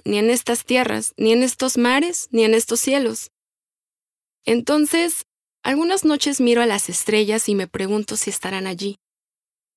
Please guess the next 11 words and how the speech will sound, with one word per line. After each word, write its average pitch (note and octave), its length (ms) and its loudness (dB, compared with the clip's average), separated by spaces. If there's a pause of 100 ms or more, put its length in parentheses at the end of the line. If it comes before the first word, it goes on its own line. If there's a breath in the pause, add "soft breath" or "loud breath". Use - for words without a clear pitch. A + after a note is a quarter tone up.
(720)
O G3+ 100 -4
si - 160 -4
estamos. G#3 680 -2 (1000)
¿Están? G3+ 540 -2 (720)
Estoy G3+ 560 -4 (840)
infinitamente F#3+ 1120 -2
sola. - 480 -8 (1400)
No C4 220 2
sé C#4+ 140 2
si C#4 100 2
existen. G#3+ 600 -2